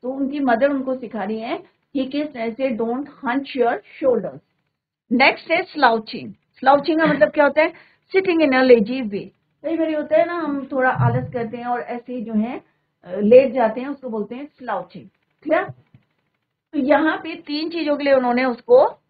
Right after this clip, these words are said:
टोका है। किस किस के लिए? Don't bite your nails,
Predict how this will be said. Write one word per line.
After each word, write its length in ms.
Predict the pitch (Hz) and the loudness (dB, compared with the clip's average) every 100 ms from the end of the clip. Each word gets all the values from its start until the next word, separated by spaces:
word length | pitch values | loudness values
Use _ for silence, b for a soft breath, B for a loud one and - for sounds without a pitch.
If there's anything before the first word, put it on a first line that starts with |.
| - | -2
टोका 280 | 220 220 262 | -2 4 4
है। 260 | 254 254 | 6 2
किस 220 | 262 247 | -2 -8
किस 220 | - 277 - | -8 -14 -12
के 80 | |
लिए? 200 | 285 339 | -6 -6
Don't 380 | 240 220 220 262 | -4 -2 -2 -2
bite 340 | 247 202 190 190 | -2 0 0 0
your 200 | 269 269 | -2 0
nails, 340 | 262 277 | 0 -4